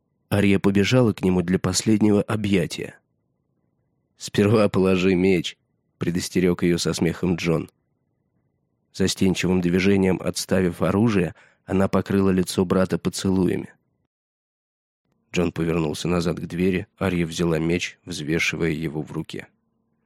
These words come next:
«Чуть не забыл», — сказал Джон. «У всех хороших мечей есть имена». «Например, Лёд».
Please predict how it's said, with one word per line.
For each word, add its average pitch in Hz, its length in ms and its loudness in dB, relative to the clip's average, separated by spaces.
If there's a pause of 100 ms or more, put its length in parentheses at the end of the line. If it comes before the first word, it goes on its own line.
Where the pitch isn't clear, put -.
(240)
«Чуть - 220 -2
не 110 100 4
забыл», — 101 480 0 (120)
сказал 69 420 -10
Джон. - 280 -14 (420)
«У - 100 -2
всех - 240 0
хороших 110 480 0
мечей 104 360 2
есть 92 320 -2
имена». 80 440 -2 (840)
«Например, 117 500 -2 (100)
Лёд». 95 520 -2